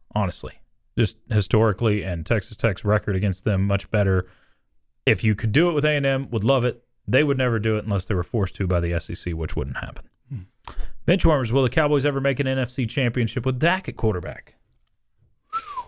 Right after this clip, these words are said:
Speaker 1: How many years does Dak have left? Good years.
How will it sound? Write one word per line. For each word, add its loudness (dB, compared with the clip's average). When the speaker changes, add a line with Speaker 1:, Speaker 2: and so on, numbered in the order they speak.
Speaker 1:
How -2
many 2
years -2
does -4
Dak -2
have -2
left? -8
Good 0
years. -4